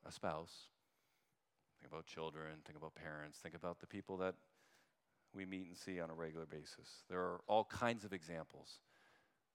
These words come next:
of how it is that we can really put this into practice. I, I think specifically at, at our church, you heard, if you were here in our members' meeting this morning, of just some,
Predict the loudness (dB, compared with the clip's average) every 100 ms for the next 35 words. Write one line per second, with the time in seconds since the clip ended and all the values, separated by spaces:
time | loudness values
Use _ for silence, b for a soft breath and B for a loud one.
0 | _ -6 4 4 6 2 2 -2 -2 -2
1 | -2 -2 -4 -2 0 0 0 0 10 12
2 | 12 6 2 4 4 2 2 2 0 -8
3 | -8 -6 -2 2 2 2 4 8 10 10
4 | 6 B B B B 10 10 10 8 8
5 | 8 6 0 6 6 6 2 0 2 4
6 | 4 6 2 0 2 2 2 0 -2 0
7 | -4 0 2 4 0 -2 -6 -6 -6 -8